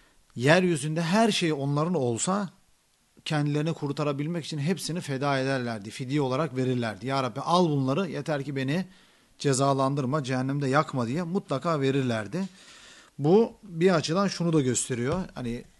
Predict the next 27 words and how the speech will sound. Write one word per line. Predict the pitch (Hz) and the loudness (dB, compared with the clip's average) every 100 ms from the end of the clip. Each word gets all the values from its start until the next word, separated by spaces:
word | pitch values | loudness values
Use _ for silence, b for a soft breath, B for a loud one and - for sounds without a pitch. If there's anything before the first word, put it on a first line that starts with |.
| - | -16
yaşarken | 131 117 143 139 220 156 208 196 | -10 -2 0 2 2 2 -2 -2
her | 151 190 165 | 0 0 0
şey | - 185 147 | 0 -2 -2
bizim | 160 160 | -4 0
olsun | 151 - 180 | -2 -2 -4
diye | 147 | -2
uğraşıyoruz. | 135 131 139 143 202 202 196 - B B B B B B | -2 -2 -2 -2 -2 -2 -4 -6 B B B B B B
Fakat | - 147 175 147 | -2 0 2 2
bu | 170 | 0
istediklerimizi | 151 - 160 160 170 175 160 | 0 0 -2 -2 -2 -2 -2
elde | 170 147 147 156 | -2 -2 -2 -2
ederken | 160 190 180 202 196 - - b b b - | 0 -2 -2 -4 -4 -8 -18 b b b -8
verdiğimiz | 123 143 147 165 190 202 | 2 4 4 2 0 -2
tavizler | - 143 139 131 120 127 226 202 - _ _ _ _ _ _ _ _ _ _ _ _ _ _ _ | 0 2 4 4 2 2 2 2 -8 _ _ _ _ _ _ _ _ _ _ _ _ _ _ _
yarın | 135 160 170 | 2 2 4
öbür | 151 151 | 2 2
gün | 190 165 | 0 0
başımızı | 147 165 160 151 | -2 -2 -2 -4
işte | 160 - 160 | -4 -6 -6
bu | |
şekilde | 165 143 156 160 | -4 -4 -2 0
yakmasın | 147 156 151 127 131 | 0 0 -4 -4 -4
diye | 117 117 | -4 -4
Allah | 113 113 | -4 -6
Teala | 110 113 110 117 | -6 -8 -8 -8
uyarıyor. | 113 104 104 | -8 -8 -8
Yani | 107 139 143 131 | -4 -2 0 -2